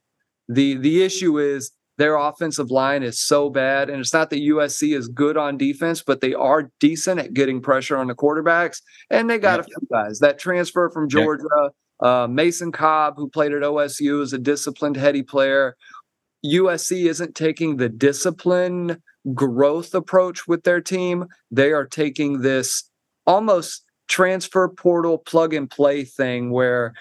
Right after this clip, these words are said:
Speaker 1: we're gonna go get a guy who's been in a development program like O S U, like Georgia, right? And we're gonna put, like, K-State, right? A lot of their transfers are from very similar programs, it feels, where the development's been done there.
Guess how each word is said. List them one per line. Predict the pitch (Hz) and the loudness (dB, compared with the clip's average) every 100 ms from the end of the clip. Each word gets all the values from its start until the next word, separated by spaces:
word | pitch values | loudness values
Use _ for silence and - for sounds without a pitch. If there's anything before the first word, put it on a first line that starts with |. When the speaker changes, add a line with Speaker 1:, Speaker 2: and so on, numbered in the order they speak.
| - | -2
Speaker 1:
we're | 131 147 | 0 2
gonna | 160 | 0
go | 147 151 | 0 0
get | 135 170 | 2 0
a | 180 | 2
guy | 156 151 151 | 0 2 0
who's | 151 139 117 | -2 -8 -10
been | _ 160 190 | _ -2 0
in | 185 | -2
a | 151 | -2
development | 139 127 135 131 127 131 123 | -4 0 2 2 -2 -6 -8
program | - 131 127 131 127 | 0 0 2 -2 0
like | 123 143 170 160 | 2 2 2 2
O | 139 | 2
S | 135 123 - | 0 -2 -4
U, | 131 123 123 123 - _ - | -2 -2 -2 -6 -14 _ -4
like | 113 117 139 190 190 | 0 2 2 2 -4
Georgia, | 143 131 135 131 127 127 123 123 _ _ - | -4 0 0 -2 0 0 -2 -6 _ _ -2
right? | 127 135 - _ | 0 0 -4 _
And | 139 131 | -2 0
we're | 151 165 | 0 2
gonna | 156 131 _ _ | 0 -2 _ _
put, | 151 | -2
like, | 127 151 185 | 2 2 0
K-State, | - 175 151 143 - 139 131 | -4 0 0 -2 -2 0 0
right? | 135 131 131 139 | 0 0 -2 -2
A | 139 139 | -2 0
lot | 139 151 156 | 2 2 2
of | |
their | 151 | -2
transfers | 139 - 165 170 - 135 127 | -2 -2 -2 -2 0 0 0
are | 127 | -4
from | 123 127 117 - _ _ _ | -2 -4 -4 -12 _ _ _
very | - 185 | 2 2
similar | 151 - 180 165 147 135 | 2 -2 -2 0 -2 -2
programs, | - 147 135 131 127 | 0 0 0 -2 -2
it | 123 123 | -4 -4
feels, | - 127 123 117 - - - | 0 0 0 -4 -16 -20 -6
where | 135 139 135 | 2 2 2
the | 127 | -4
development's | 127 139 208 214 220 190 | 0 2 2 2 -4 -6
been | 156 175 175 | 0 0 2
done | 165 170 160 | 0 0 0
there. | 160 165 139 120 | 0 0 0 -2